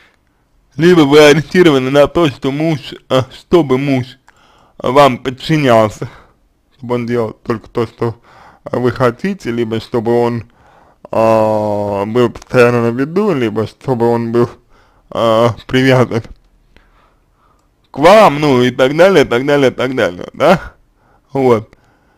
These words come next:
Либо вы хотите ему счастья. То есть вам нужно вот на это обратить своё внимание. Вам нужно именно на это,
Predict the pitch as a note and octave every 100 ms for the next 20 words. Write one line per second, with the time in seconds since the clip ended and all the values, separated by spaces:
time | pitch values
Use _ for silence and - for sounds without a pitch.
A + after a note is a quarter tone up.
0 | _ - D3+ A3 F#3 D#3 E3 D#3 D3 E3+
1 | C#3 C3 C3 B2 - A#2+ A#2+ A2 - _
2 | _ _ _ _ _ _ _ _ _ _
3 | - E3 D3+ - D#3 G#3+ A#3+ D#3+ - G#2
4 | D3+ E3+ E3+ A2+ B2+ A2 - C3+ D#3 -
5 | - C#3+ D3 D3+ - C#3 F3+ E3+ C3+ B2+
6 | A2 - - - - - - - - C3
7 | C3+ B2+ C#3+ B2 - B2+ A#2+ A#2+ A#2 B2
8 | B2 A2+ A#2 A#2 - _ _ _ _ _
9 | _ - - - - C#3+ E3 D#3 E3 C3
10 | D#3+ D#3+ D#3+ D#3 D#3 D#3 D#3+ D#3 D#3+ F3+
11 | E3 D3 C3+ A#2+